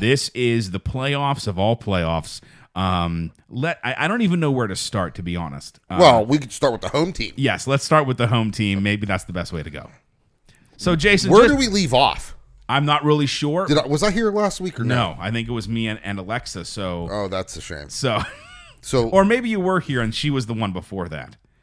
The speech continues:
Speaker 2: I don't
Speaker 1: It,
Speaker 2: remember.
Speaker 1: it doesn't matter. All I know is the second round hadn't started yet.
Speaker 2: The,
Speaker 1: So
Speaker 2: the first round hadn't c-, been completed.
Speaker 1: Yes. Ha-, no, so now the first round is complete.
Speaker 2: Okay. So on Friday,
Speaker 1: Mm-hmm.
Speaker 2: last Friday, we lost game five.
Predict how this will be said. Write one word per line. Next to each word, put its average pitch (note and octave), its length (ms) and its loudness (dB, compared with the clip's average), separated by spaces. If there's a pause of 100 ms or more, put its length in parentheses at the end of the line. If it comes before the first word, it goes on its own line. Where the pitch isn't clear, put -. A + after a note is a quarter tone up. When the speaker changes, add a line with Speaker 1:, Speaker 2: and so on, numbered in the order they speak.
(380)
Speaker 2:
I F#2+ 80 -4
don't G2 80 -4
Speaker 1:
It, G2+ 40 -6
Speaker 2:
remember. G2 220 -4
Speaker 1:
it B2 80 0
doesn't F#3 300 0
matter. D3+ 440 -2
All C3 200 -2
I D#3+ 80 -4
know B2+ 280 -2
is G#2 220 -4
the F#2+ 60 -8
second B2 300 -6
round A2+ 140 -4
hadn't G2 180 -8
started E2 420 -6
yet. C2+ 180 -12 (480)
Speaker 2:
The, - 160 -10
Speaker 1:
So B2+ 200 0
Speaker 2:
the B2 60 4
first F#3+ 200 4
round A#2 200 0
hadn't G#2+ 300 -4 (140)
c-, G2+ 80 -10
been G2 200 -8
completed. C#3 460 -2
Speaker 1:
Yes. A2 180 -2
Ha-, A2+ 180 -2
no, B2 160 0
so A#2+ 180 -6
now A#2 200 -2
the F#3 120 -4
first F#3 360 -8
round D#3+ 380 -2
is A2+ 160 -10
complete. G#2 580 -4
Speaker 2:
Okay. A#2+ 280 0 (400)
So A2+ 420 -4
on G#2+ 180 -4
Friday, A2 720 0 (280)
Speaker 1:
Mm-hmm. F2+ 240 -6
Speaker 2:
last A2+ 300 2
Friday, F#2 520 -2
we F#2+ 160 -10
lost G2 380 -4
game F#2+ 200 -8
five. A#1+ 380 -12